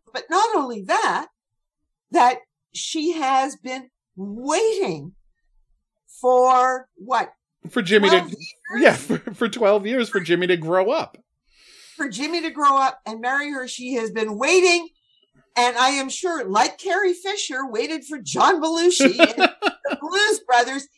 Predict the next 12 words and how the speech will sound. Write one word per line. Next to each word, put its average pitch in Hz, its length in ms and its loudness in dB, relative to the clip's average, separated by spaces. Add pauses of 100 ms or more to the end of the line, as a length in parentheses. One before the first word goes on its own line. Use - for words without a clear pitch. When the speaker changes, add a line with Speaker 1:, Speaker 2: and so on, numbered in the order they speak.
(320)
Speaker 1:
in 415 380 2 (160)
celibacy 247 1160 2 (140)
Speaker 2:
I 359 120 8
know. 466 640 2 (420)
Speaker 1:
at - 140 -14
church - 260 -6 (1000)
Speaker 2:
At 240 240 4
church. - 920 2 (460)
Speaker 1:
waiting 339 600 2 (280)
Speaker 2:
<sighs> 440 300 0
Speaker 1:
for 339 200 6 (460)
him 302 340 -6